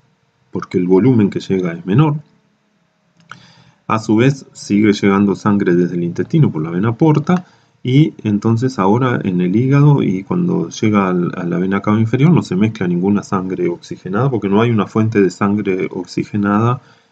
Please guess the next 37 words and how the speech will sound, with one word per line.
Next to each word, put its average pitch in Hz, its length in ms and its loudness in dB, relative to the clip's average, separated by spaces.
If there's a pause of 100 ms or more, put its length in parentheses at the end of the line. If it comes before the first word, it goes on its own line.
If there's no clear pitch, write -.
(180)
eh, 85 400 -2 (100)
porque 90 280 -4
perdimos 92 420 -2
la 92 80 -4
conexión 85 380 -4
con 87 100 -8
la 85 80 -4
placenta. - 560 -10 (600)
Con 104 160 4
lo 107 100 4
cual 143 200 2
en 113 80 0
la 95 60 2
aurícula 120 400 2
derecha 151 460 2 (320)
lo 110 160 4
único 120 400 0
que 113 80 2
llega 127 460 2
es 110 300 0
sangre 110 680 -2
pobre 127 360 2
en 90 80 2
oxígeno, 87 560 -2
ya 98 180 -6
sea 107 260 -2
de 92 120 0
la 85 160 -2
parte 98 400 -2 (300)
superior 113 680 2 (480)
del 101 840 2
cuerpo 135 360 0
como 95 220 2
de 82 60 -2
la 82 120 -6
parte 90 260 -4
inferior. 107 600 2